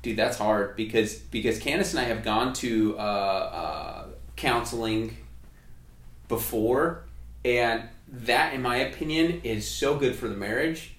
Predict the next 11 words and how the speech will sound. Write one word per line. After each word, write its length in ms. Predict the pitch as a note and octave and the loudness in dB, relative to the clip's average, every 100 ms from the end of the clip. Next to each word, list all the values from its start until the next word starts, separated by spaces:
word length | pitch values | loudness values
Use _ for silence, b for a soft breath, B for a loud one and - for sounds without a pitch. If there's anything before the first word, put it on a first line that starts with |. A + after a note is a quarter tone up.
| - | -14
'cause 140 | - C#3 | -2 0
it 100 | C3 | 4
opens 320 | E3 E3+ C3+ | 4 4 4
your 200 | B2 - | 2 2
eyes. 500 | A#2+ A2+ G2 F#2+ - b b b b b b b | 4 4 2 -2 -10 b b b b b b b
I 60 | C3+ | 2
think 220 | - - | 4 6
we 100 | B3+ | 8
get, 340 | F#3 E3 - D3 | 8 8 4 -2
we 100 | C#3 | 2
get 340 | C#3+ B2 - | 2 2 -4